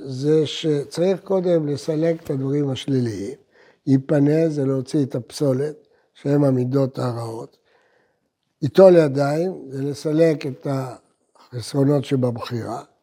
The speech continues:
ואחר כך חיוביות, תפילין, שזה עניו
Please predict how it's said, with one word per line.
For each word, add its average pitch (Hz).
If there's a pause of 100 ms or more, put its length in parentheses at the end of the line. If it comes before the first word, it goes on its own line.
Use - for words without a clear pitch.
(540)
ואחר 135 (100)
כך 196 (580)
חיוביות, 185 (140)
תפילין, 165 (520)
שזה 131 (140)
עניו 139